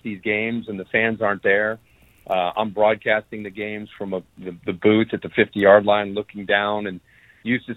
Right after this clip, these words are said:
seeing fans just going crazy, and there's many stadiums, there's no one there. Um, so I think this is, this is a perfect time to come up with a program like this to, to make sure the fans' voices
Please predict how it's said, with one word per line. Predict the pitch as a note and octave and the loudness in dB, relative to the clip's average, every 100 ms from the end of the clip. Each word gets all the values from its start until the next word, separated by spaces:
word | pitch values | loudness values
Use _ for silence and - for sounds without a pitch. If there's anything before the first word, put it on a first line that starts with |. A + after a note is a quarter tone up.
| - | -4
seeing | G#2+ G2 - | -4 -4 -6
fans | G#2+ G#2+ G#2+ G2 | -4 -2 -4 -6
just | G2 | -12
going | - F#2+ F2 | -8 -8 -8
crazy, | F2 - - G2+ G#2+ G#2+ A#2+ A#2+ | -12 -16 -8 -4 -2 -4 -4 -2
and | G#2+ | -2
there's | G2 F#2+ F2+ _ | -4 -6 -10 _
many | G2 A2+ B2+ - | -2 2 2 2
stadiums, | G2+ G2 G#2 G2+ | 0 2 0 -2
there's | F#2 | -8
no | E2+ G2 | -2 2
one | G#2 F#2 | 2 0
there. | G#2 A2+ - _ _ _ _ _ _ _ | 0 0 -4 _ _ _ _ _ _ _
Um, | G#2 G2+ F#2+ F#2 F2+ - _ _ | 2 4 2 -2 -10 -16 _ _
so | A#2 | -4
I | |
think | G#2+ B2+ A2 - | -2 -4 -8 -6
this | A#2+ - | -6 -6
is, | A2+ G2+ F#2 _ _ - _ _ _ _ | -10 -10 -12 _ _ -20 _ _ _ _
this | - A#2+ | -10 -6
is | A#2+ G2+ | -4 -4
a | F#2 - | -4 -2
perfect | C3+ C3 C3 - - | 0 2 0 -4 -2
time | A2 A2 A2 A2+ - _ _ - | 0 0 -2 -6 -10 _ _ -18
to | |
come | - A2 | -8 2
up | A2 A2+ | 2 2
with | |
a | G2+ | -4
program | - A2 G#2+ A2 G#2+ | 0 0 2 0 0
like | G#2 G#2 F#2+ | 0 0 -2
this | G#2 G#2 - _ | -4 -4 -6 _
to, | F#2+ E2+ - | -12 -12 -10
to | |
make | G2 G2 - | -4 -2 -2
sure | A2 | -4
the | G2 - | -4 -4
fans' | - G2+ G2+ F2+ | 0 0 0 -4
voices | F#2+ G2+ G#2+ A2+ G2 | -2 -2 -2 -6 -8